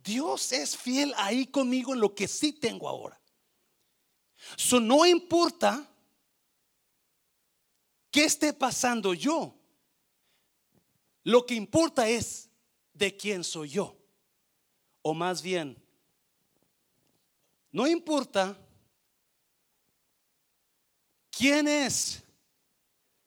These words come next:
lo que esté en contra mía, lo importa es quién es, está en mí. Versículo veintidós, si lo puedes poner allá.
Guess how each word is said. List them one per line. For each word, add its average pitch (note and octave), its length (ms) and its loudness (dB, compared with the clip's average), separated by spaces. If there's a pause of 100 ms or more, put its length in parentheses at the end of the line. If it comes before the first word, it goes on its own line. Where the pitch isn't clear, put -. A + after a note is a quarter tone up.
(100)
lo G3+ 180 4
que G#3+ 60 -4
esté B3 180 0
en A3+ 100 0
contra G#3+ 380 -2
mía, G3+ 380 0
lo G3 120 0
importa A#3+ 600 0
es - 320 0 (380)
quién G3+ 260 -4
es, G3 240 -4
está E3+ 420 -8 (1300)
en C3+ 160 -6
mí. C#3 240 -8 (1400)
Versículo G3+ 460 -4
veintidós, D#3 440 -4
si D3+ 60 -8
lo C3+ 80 -8
puedes D#3 220 -6
poner B2 260 -12
allá. G#2 240 -14